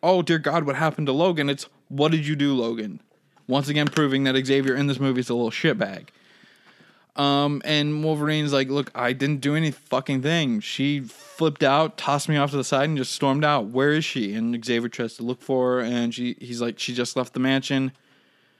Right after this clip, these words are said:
And a few seconds pass, and he's like, "Oh no, I know where she's going."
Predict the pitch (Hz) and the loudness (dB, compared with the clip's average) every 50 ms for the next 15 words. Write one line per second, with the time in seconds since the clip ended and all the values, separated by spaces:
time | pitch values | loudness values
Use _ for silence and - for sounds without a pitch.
0 | _ _ _ _ _ _ _ - 123 123 123 127 127 123 117 85 92 107 - 135 | _ _ _ _ _ _ _ -2 0 2 2 2 2 0 -2 -4 -6 -6 -6 -6
1 | 123 131 123 120 - - 127 123 123 123 131 123 117 120 117 - 127 123 120 117 | -4 -4 -4 -6 -4 -2 0 0 0 0 -4 -4 -4 -4 -4 -2 -2 0 0 0
2 | 110 107 101 104 117 117 113 110 110 110 113 - - 113 110 - 95 98 58 60 | 0 0 -2 -2 -2 -2 -2 -2 -2 -4 -4 -6 -8 -10 -8 -8 -8 -8 -10 -12
3 | - | -18